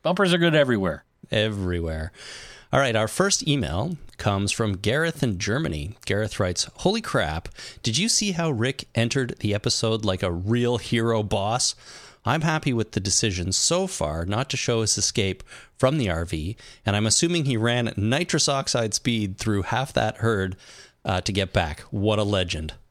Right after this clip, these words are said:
Speaker 1: Nice.
Speaker 2: <laughs> Yeah. Um, we, what were we saying last, last time? That we just don't need to see Rick escape from this kind of thing anymore because it's almost assumed that he will?
Speaker 1: Yes.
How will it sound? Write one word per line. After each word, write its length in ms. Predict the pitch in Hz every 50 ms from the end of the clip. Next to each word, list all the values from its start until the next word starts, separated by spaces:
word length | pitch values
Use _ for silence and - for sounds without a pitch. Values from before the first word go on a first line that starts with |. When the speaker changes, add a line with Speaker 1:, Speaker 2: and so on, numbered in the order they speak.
| _ _ -
Speaker 1:
Nice. 720 | 98 95 95 101 104 101 90 80 - - - - - - - _
Speaker 2:
<laughs> 40 | _ - - - - 151 147 - 240 226 - - 269 - -
Yeah. 300 | 127 113 113 107 104 98 - - - - - - - - - _ -
Um, 520 | - 110 107 107 107 107 107 107 110 - - _ - -
we, 280 | 277 180 190 196 170 -
what 300 | - - - 185 196 185
were 120 | 185 180
we 120 | 156 147 135
saying 260 | - - 123 113 113
last, 360 | 110 104 104 - - _ -
last 240 | - 113 110 107 -
time? 360 | - 113 110 110 110 117 120
That 260 | - 107 101 - -
we 80 | 117 110
just 160 | 104 113 -
don't 200 | - 107 101 -
need 200 | 90 98 98 95
to 80 | 101 107
see 420 | - - - 104 101 101 101 101 - -
Rick 200 | - 104 101 -
escape 340 | 110 - - - 101 101 -
from 140 | - - 104
this 140 | 101 - -
kind 180 | - 98 101
of 80 | 98 -
thing 140 | 117 98 98
anymore 320 | 101 104 101 98 104 110
because 280 | 107 101 - - 92 90
it's 140 | 95 -
almost 420 | 107 101 101 101 98 87 - - - - - - -
assumed 540 | - 110 - - - - 101 104 107 104 95
that 160 | 95 92 85
he 100 | 87 92
will? 320 | 87 87 87 95 127 147 - _ _ _ _ _ _ _ _ _ _ _ _ _ _ _ _ _ - -
Speaker 1:
Yes. 460 | - 165 185 185 131 - - - -